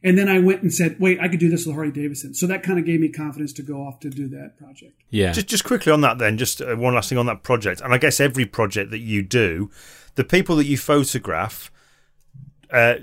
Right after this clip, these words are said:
Speaker 3: do they get a print? It's just, you know, random.
Speaker 1: I give 'em a, a digital file.
Speaker 3: Right, okay.
Speaker 1: Yeah, I send 'em a digital file. A low res for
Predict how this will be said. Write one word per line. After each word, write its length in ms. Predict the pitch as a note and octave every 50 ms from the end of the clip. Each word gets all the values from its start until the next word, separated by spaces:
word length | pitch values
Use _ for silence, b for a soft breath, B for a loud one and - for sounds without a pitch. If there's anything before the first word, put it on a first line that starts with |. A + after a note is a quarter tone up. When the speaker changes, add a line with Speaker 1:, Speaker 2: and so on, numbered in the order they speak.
| B2 C#3+ B2 G#2+ - _ _
Speaker 3:
do 100 | - D3 C#3+
they 140 | D#3+ E3 D#3+
get 140 | E3 E3
a 60 | E3 E3
print? 460 | - - D#3 F#3 - - - - - D3+ - - _ _ _ _ _ -
It's 120 | C#3 -
just, 200 | C3 - - -
you 100 | D3 C#3+
know, 80 | A#2 A2
random. 380 | G#2+ G#2 A#2+ C#3 C#3 C3+ C3 F#3+
Speaker 1:
I 40 |
give 160 | F3 G#3 G3 F#3
'em 80 | F#3
a, 300 | F3+ E3+ - - - F#3+
a 40 | F3
digital 400 | D#3 C3+ G3+ G3 E3+ F#3+ G3 F#3+
file. 320 | - - E3 C#3+ C3 - - _ _ -
Speaker 3:
Right, 300 | A#2+ A#2 G2 F2 F#2 G#2+ A#2+
okay. 280 | - - G#2 A#2 C3+ - _ _ _ _
Speaker 1:
Yeah, 160 | - E3 C#3+ - -
I 40 | C#3+
send 220 | D#3 - E3+ D#3 D#3
'em 80 | D3+
a 20 | D3
digital 300 | C#3 D3+ C3+ D3 D3 B2+
file. 320 | D3+ C#3+ C3+ B2+ B2 B2+ -
A 60 | D#3+
low 140 | D#3 D#3+ E3+
res 360 | E3 E3 E3+ E3+ E3+ F3 E3+
for 320 | - - D#3+ D3+ C#3+ -